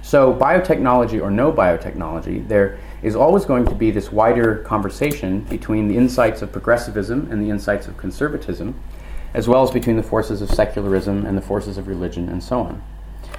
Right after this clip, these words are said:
And it's not something that's in any way unique to the sorts of interventions that I've been talking about today. So the, the wider question will always be, how can we use new technologies for good rather than ill,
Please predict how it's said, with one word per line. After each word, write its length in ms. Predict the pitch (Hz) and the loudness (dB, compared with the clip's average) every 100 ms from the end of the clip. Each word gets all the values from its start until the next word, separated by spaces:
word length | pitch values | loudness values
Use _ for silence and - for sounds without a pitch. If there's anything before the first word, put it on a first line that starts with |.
| - | 0
And 120 | 120 | 2
it's 120 | 120 | 4
not 180 | 165 180 | 2 4
something 260 | 165 151 135 | 2 4 4
that's 180 | 123 | 2
in 120 | 120 117 | 0 2
any 140 | 139 | 2
way 180 | 120 107 | 4 2
unique 500 | 104 107 160 113 - | 2 2 2 2 -6
to 100 | 107 | -8
the 100 | 101 | -6
sorts 260 | - 110 - | -4 -4 -4
of 100 | 98 | -2
interventions 640 | 98 104 - 98 92 - | 0 0 0 -6 -6 -4
that 200 | 92 82 | -4 -4
I've 140 | 92 95 | -6 -2
been 100 | 92 | 0
talking 300 | 95 - 87 | 0 0 -6
about 220 | 85 - | -8 -8
today. 340 | 98 107 76 - - - - - - - - - - | -2 -2 -2 -8 -16 -16 -16 -16 -16 -16 -16 -16 -2
So 140 | - | 2
the, 140 | 123 117 | 4 2
the 240 | - 120 110 101 - | 0 -2 -2 -8 -8
wider 360 | - 135 208 240 | 0 2 4 2
question 380 | - 127 - 120 | 2 0 0 2
will 100 | 110 | 4
always 260 | 170 180 | 4 2
be, 220 | - 104 107 | 0 -2 0
how 180 | 135 | 0
can 180 | 170 202 | 2 2
we 100 | 165 | 2
use 280 | 143 143 113 | 4 2 4
new 140 | 127 | 2
technologies 800 | 139 123 - 113 110 92 90 101 - | 2 0 0 0 0 0 -4 -6 -6
for 120 | 98 | -8
good 480 | - 127 107 120 - - | 2 4 4 0 -8 0
rather 280 | 104 101 | 2 2
than 180 | 92 92 | 0 0
ill, 380 | - 123 95 135 | 2 4 2 -2